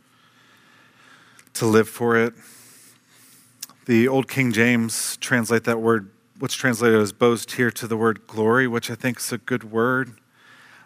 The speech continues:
Uh, that we boast, we glory. What Paul's saying is he, he's only gonna boast and glory in Christ. And for us to understand what he means there, we have to think about what are the things that we boast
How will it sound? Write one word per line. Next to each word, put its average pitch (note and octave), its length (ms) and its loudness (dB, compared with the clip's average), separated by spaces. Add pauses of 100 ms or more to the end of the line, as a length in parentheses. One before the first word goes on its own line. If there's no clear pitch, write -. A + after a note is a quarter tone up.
(140)
Uh, A2 280 -6
that A#2+ 180 -8
we C3+ 160 -2
boast, D3 640 0
we C3+ 140 -2
glory. D3 640 0 (1400)
What - 140 -20
Paul's C#3+ 260 2
saying C#3 300 0
is B2 140 -4
he, E3+ 180 -6 (180)
he's C3+ 160 -2
only E3+ 160 4
gonna D3+ 160 2
boast C#3+ 340 2
and C3 120 -4
glory C3 320 4
in A#2+ 100 -2
Christ. C3+ 560 0
And A#2 240 -2 (560)
for D#3 400 0
us D3 560 2
to E3 160 -2
understand E3 320 0
what D#3 60 2
he D3+ 60 2
means C#3 260 2
there, D3+ 140 6
we C#3 100 2
have C3+ 100 0
to A#2+ 80 -16
think C#3+ 160 -2
about C3 220 2
what C#3+ 180 2
are E3 40 -2
the D3+ 120 -4
things C#3 280 -4
that C#3 100 -6
we C3 160 2
boast A#2 540 0